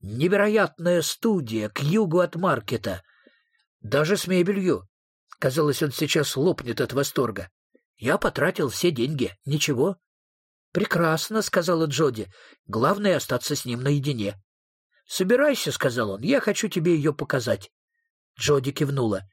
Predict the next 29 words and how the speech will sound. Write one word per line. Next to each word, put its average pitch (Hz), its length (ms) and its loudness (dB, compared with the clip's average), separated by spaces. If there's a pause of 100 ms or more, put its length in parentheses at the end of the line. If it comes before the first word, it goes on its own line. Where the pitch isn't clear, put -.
(340)
"Я - 280 2
быстро, 165 580 -2 (320)
а - 100 2
ты 220 200 0
попроси 190 440 0
портье - 380 0
такси 175 380 -2
вызвать". 107 500 -4 (840)
Она 131 280 0
повернулась 131 560 0
к - 80 -6
лестнице. 104 600 -2 (420)
Томми 135 260 2
поймал 151 380 2
её 147 200 2
за 139 180 2
руку. 110 320 -2 (280)
"Эй, 127 440 0
у 120 80 -8
тебя 123 280 0
всё 156 200 -2
нормально?" 165 640 -2 (840)
Она 135 280 0
подманила 143 580 2
его 127 200 2
поближе 135 540 0
на 131 140 0
расстояние 127 540 0
шёпота. 104 580 -2